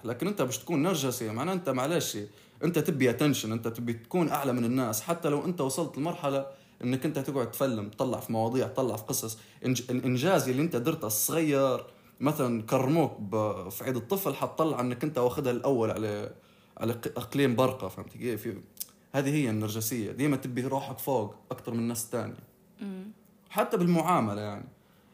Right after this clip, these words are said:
Speaker 1: يعني، في، آه، في أولاد قبل، حتى هو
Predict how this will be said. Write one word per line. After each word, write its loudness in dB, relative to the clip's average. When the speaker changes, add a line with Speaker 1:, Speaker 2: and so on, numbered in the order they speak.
Speaker 1:
يعني، 0
في، 4
آه، 2
في 4
أولاد 4
قبل، 0
حتى -4
هو 2